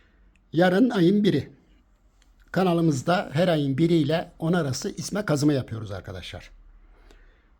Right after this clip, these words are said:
Büyük ikramiye ve diğer ikramiyeler çıkarsa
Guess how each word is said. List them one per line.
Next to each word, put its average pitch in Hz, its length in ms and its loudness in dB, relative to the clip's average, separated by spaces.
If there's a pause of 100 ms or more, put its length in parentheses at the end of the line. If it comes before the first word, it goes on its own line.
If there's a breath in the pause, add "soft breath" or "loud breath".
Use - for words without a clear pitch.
(160)
Büyük 180 240 0
ikramiye 147 680 -2
ve 160 240 -2
diğer 160 220 0
ikramiyeler 139 680 -6
çıkarsa - 580 -10